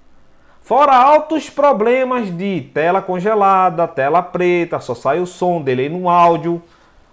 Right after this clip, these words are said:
Uni T V. Aí a marca Uni T V já tá no mercado aí, que é, que é do servidor H T V, se eu não me engano, há, desde a época, desde a época dos dinossauros.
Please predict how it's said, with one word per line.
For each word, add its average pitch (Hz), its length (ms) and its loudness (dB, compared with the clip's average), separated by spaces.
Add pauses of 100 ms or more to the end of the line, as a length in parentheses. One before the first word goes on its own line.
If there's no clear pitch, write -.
(160)
Uni 160 180 -8
T 202 160 -8
V. 127 300 -8 (4000)
Aí 156 380 4
a 185 160 6
marca 175 500 4
Uni 185 220 -2
T 185 140 -8
V 156 120 -4
já 160 140 -2
tá 170 120 -4
no 180 80 -4
mercado 165 460 0
aí, 165 400 -4 (260)
que - 80 -8
é, 123 200 -2 (100)
que 135 80 -6
é 135 80 -2
do 135 60 -12
servidor 127 360 -8
H 123 140 -6
T 117 100 -12
V, 120 100 -10
se - 80 -14
eu 123 40 -10
não 120 80 -10
me 113 60 -12
engano, 117 340 -10 (840)
há, 160 160 -2
desde 170 560 -6
a 208 100 -2
época, 214 520 -8
desde 202 500 -8
a 214 100 -4
época 190 280 -6
dos 180 160 -8
dinossauros. 120 640 -8